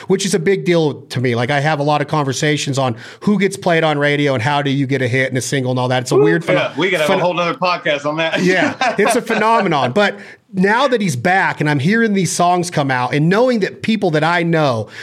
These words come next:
Speaker 1: you and Brent and Adam and Tim and these guys that are what, what I consider the best in the business now, they're, they're working with Travis Tritt. That's freaking killer.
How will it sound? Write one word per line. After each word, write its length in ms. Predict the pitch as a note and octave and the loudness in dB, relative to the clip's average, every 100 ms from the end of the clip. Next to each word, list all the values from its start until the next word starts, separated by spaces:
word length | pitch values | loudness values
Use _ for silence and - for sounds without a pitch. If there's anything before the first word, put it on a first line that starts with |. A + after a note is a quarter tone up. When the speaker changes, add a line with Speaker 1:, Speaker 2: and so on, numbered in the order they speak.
| - - | -14 -2
Speaker 1:
you 380 | E3 G#3+ F#3+ | 2 4 2
and 120 | C#3+ B2 | 2 0
Brent 300 | F3+ F3 C3+ | 0 0 -2
and 100 | C3 | -2
Adam 360 | F3 F3 D3 | 0 0 0
and 120 | B2+ A2+ | -2 0
Tim 260 | G#3+ G3 D3+ | 0 2 2
and 80 | |
these 140 | D3+ D3 | -2 -2
guys 300 | G#3+ A3 E3+ | -2 -2 0
that 120 | F3+ | 0
are 220 | D3 - - - _ _ | 0 -4 -14 -20 _ _
what, 300 | - E3 - | -4 -2 0
what 120 | E3 E3 | 0 2
I 140 | G#3 | 0
consider 400 | G#3+ G3+ G3 E3+ | 0 0 0 0
the 100 | D3 | 0
best 300 | B2 F#3 F#3+ | 0 0 0
in 60 | E3+ | -2
the 80 | |
business 360 | C3+ A#3+ A3+ - | 2 2 0 0
now, 220 | C3 A#2 - - | -2 -2 -8 -6
they're, 160 | G3+ B3 | 0 0
they're 200 | F#3 B3 | 2 0
working 460 | G#3 F#3+ C#4 D#4 A#3 | 0 0 0 2 0
with 80 | |
Travis 300 | G3+ A#3+ G#3+ | 0 -2 -2
Tritt. 240 | G#3 D4 - | -2 -2 0
That's 180 | D#3 - | -4 -2
freaking 320 | B3+ G3 E3+ | -4 -2 -2
killer. 400 | A#3 C#4+ E3+ | 0 0 -2